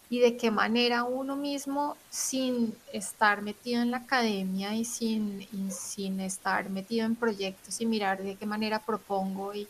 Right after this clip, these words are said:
qué hago y hay tanto dinero en mi ciencias para hacer tal cosa o tal otra, de qué manera yo misma, eh, y yo mismo desde mi comunidad puedo, eh,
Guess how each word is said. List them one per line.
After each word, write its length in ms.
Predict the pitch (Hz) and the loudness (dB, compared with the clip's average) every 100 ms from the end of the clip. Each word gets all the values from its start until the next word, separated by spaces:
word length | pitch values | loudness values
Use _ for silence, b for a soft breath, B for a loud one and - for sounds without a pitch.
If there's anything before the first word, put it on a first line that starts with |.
| - | -6
qué 140 | 190 | -2
hago 480 | 190 196 196 196 208 | 2 2 0 -4 -4
y 240 | 208 202 b b b - | -4 -6 b b b -6
hay 120 | 208 | 0
tanto 320 | 208 208 214 | 0 0 2
dinero 280 | 226 226 196 | 2 2 0
en 120 | 190 | 0
mi 100 | 208 214 | 2 2
ciencias 560 | 226 226 208 196 202 202 | 2 0 -2 -4 -8 -4
para 220 | 233 214 | -2 0
hacer 280 | 214 196 190 - | -2 -6 -8 -8
tal 180 | 190 185 | -8 -8
cosa 540 | - 240 226 226 226 220 | -2 2 4 4 2 2
o 80 | 220 | -2
tal 240 | 190 180 | -4 0
otra, 440 | 208 202 208 208 233 b b b b - | 0 0 -4 -6 -6 b b b b -4
de 80 | |
qué 120 | 233 220 | -2 2
manera 360 | 202 214 226 | 2 2 2
yo 160 | 233 247 | 2 0
misma, 540 | 254 254 254 262 269 - | 0 -2 -2 -2 0 2
eh, 260 | 233 226 | 2 0
y 100 | 220 | -4
yo 140 | 208 202 | -4 -4
mismo 280 | 196 196 208 | -4 -4 -4
desde 220 | 233 240 | -2 -2
mi 120 | 240 | -2
comunidad 560 | 233 220 208 196 190 214 - - | -2 -4 -4 -4 -6 -6 -12 0
puedo, 520 | 220 214 208 214 233 - - - - - | 2 2 2 0 -2 -10 -20 -20 -20 -4
eh, 380 | 214 214 208 | 2 2 2